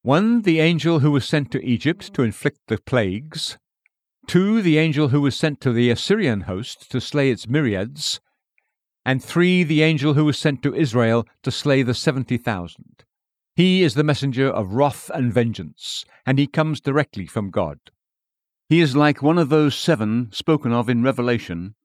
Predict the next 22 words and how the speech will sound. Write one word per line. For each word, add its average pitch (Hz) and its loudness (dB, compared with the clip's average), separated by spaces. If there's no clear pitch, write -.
that 120 -2
sound 151 0
the 127 -6
trumpets, - -8
who 143 2
pour 165 2
out 147 -2
the 117 -2
bowls, 104 -4
or 143 2
like 147 -2
him 175 0
who 160 2
launched 156 2
the 135 -2
symbolic 160 0
millstone 127 0
against 117 -2
Babylon 107 0
the 104 -10
Great. - -12
Yet, 196 0